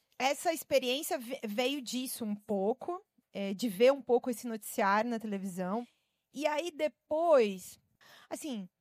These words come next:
não foi um editor que virou pra mim, "Vem cá, vamos fazer uma pauta disso", sabe? Eu, enfim, agora nessa fase da vida já dá pra assumir, né? Eu sempre fui muito rebelde como repórter.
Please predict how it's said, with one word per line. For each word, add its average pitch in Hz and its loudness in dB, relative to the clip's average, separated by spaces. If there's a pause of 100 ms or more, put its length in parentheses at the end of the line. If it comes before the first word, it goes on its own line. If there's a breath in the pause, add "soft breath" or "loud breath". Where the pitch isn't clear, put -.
(160)
não 480 -12
foi 480 0
um 370 2
editor 247 2
que 247 -6
virou 226 2
pra 226 -4
mim, 220 -2
"Vem 269 -4
cá, 208 2
vamos 202 -6
fazer 226 -6
uma 208 -2
pauta 202 -2
disso", 180 -10 (200)
sabe? 190 -10 (420 loud breath)
Eu, 240 2 (440)
enfim, 226 -6
agora 226 6
nessa 233 -2
fase 220 2
da 208 2
vida 214 0
já 220 2
dá 214 4
pra 233 -4
assumir, 226 -2
né? 214 -2
Eu 214 -2
sempre - -6
fui 240 -6
muito 233 -4
rebelde 214 0
como 214 -4
repórter. 202 0